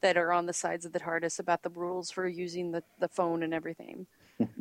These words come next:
Speaker 2: So cool.
Speaker 1: <laughs> It's so cool. And that's going on. Um, so at that show, and then also, um, the tardis Room's having – uh, the premiere party for the episode for the new season there.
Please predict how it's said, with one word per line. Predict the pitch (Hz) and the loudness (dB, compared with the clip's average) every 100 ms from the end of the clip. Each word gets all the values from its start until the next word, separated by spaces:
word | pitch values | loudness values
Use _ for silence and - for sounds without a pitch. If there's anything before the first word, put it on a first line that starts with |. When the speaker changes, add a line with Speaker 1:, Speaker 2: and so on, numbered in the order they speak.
| - - - - | -6 -6 -4 4
Speaker 2:
So | 180 | 6
cool. | - 170 - 196 | 6 4 2 -4
Speaker 1:
<laughs> | 202 | -6
It's | - - | -4 -4
so | - 190 | 4 4
cool. | 190 190 180 - - - - - - | 4 4 2 2 -10 -12 -10 -12 0
And | 220 | 2
that's | 226 262 - | 4 4 2
going | 269 240 220 | 0 0 -2
on. | 190 175 170 175 - | -6 -4 -4 -4 -6
Um, | 196 185 180 175 175 175 _ | -2 0 0 -2 -6 -14 _
so | - - 202 190 | -12 -2 0 2
at | 190 | 2
that | 196 185 | 2 2
show, | - 202 180 180 | -2 0 2 0
and | 202 | 0
then | 202 196 | 0 0
also, | 190 214 254 208 180 180 - - - - _ | 0 0 -2 -4 -2 -4 -8 -20 -20 -20 _
um, | 185 180 170 165 175 - | 6 6 4 0 -6 -8
the | 190 | -4
tardis | 196 196 220 233 | 2 4 4 2
Room's | 233 214 196 | -4 -8 -2
having – | 202 190 190 185 180 180 _ _ _ _ - | 2 2 2 -8 -8 -12 _ _ _ _ -2
uh, | 190 175 170 165 175 | 0 2 0 -2 -6
the | 180 - | -12 -12
premiere | - 190 190 196 | -10 -6 0 -2
party | - - 196 196 | -2 0 2 2
for | 202 - | -2 -8
the | 190 185 | -2 2
episode | 196 185 - 196 190 | 2 -2 0 2 2
for | - | -4
the | 190 | -8
new | 185 185 | -6 -6
season | - 185 185 196 | -6 -8 -6 -4
there. | 180 175 175 | -2 0 -2